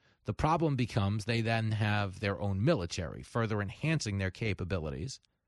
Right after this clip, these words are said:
They then potentially have their own weaponry, and they get more aid from us than they already do. And what do they do with that aid every single time they get it? They appropriate it towards trying to kill Israel.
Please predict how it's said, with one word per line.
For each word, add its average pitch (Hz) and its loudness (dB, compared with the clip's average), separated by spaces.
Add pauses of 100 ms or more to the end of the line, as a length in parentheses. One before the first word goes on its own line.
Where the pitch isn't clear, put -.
(960)
They 113 2
then 107 0
potentially 110 2
have 107 0
their 107 0
own 104 0
weaponry, 92 -2
and 95 0
they 98 2
get 95 -2
more 107 0
aid 107 0
from 107 -2
us 101 -2
than 101 -2
they 101 0
already 98 0
do. 101 0 (400)
And 110 0
what 117 4
do 131 2
they 123 0
do 120 2
with 120 2
that 113 0
aid 113 0
every 113 0
single 113 0
time 104 2
they 92 0
get 185 4
it? 151 -2 (1300)
They 120 2
appropriate 120 2
it 117 -4
towards 107 2
trying 98 2
to 98 -8
kill 92 0
Israel. 82 -2